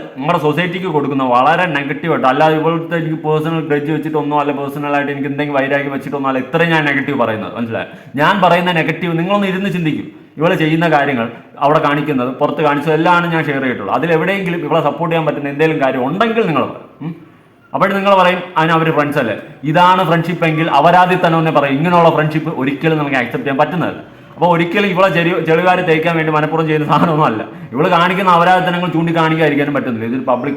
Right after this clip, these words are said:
പ്ലാറ്റ്ഫോമാണ്, ഇതൊരു സോഷ്യൽ മീഡിയ, ഒരു, ഒരു റിയാലിറ്റി ഷോ ആണ്. കോടിക്കണക്കിന് ജനങ്ങൾ, കുട്ടികളടക്കം ഇരുന്ന് കാണുന്ന ഷോ ആണ്.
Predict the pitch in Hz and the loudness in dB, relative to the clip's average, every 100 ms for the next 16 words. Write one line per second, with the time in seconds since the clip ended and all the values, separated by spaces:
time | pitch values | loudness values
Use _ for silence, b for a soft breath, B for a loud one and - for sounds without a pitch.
0 | 139 127 127 139 127 131 120 123 117 120 | 0 0 0 -2 0 -2 -2 -6 -4 -4
1 | 135 135 127 127 135 - B - 156 147 | -4 -4 -2 -2 -2 -4 B -2 0 2
2 | 165 - 117 156 226 180 175 151 147 - | 0 -2 -2 2 4 2 2 2 2 2
3 | 175 180 165 160 143 147 147 147 151 156 | 2 2 0 0 -2 -2 -2 -2 0 4
4 | 147 151 165 147 143 135 135 131 123 113 | 4 4 0 0 -2 0 -2 -2 -2 -2
5 | 101 | -2